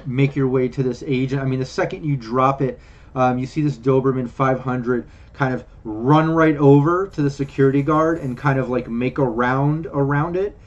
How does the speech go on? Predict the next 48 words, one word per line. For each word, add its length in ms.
and 120
kind 160
of 160
post 360
up 160
next 360
to 120
him 120
and, 100
and 200
scan 560
the 80
warehouse, 340
clearly 580
scanning 540
all 300
of 120
you 320
and 180
then 100
the 80
rest 240
of 60
the 60
warehouse, 480
almost 220
like 120
in 80
a 40
protective 540
sort 220
of 120
mode 400
when 120
you 80
drop 300
the 80
body. 400
Um, 180
but 100
you're 120
able 100
to 60
get 160
over 160
to 120
the 160
agent, 460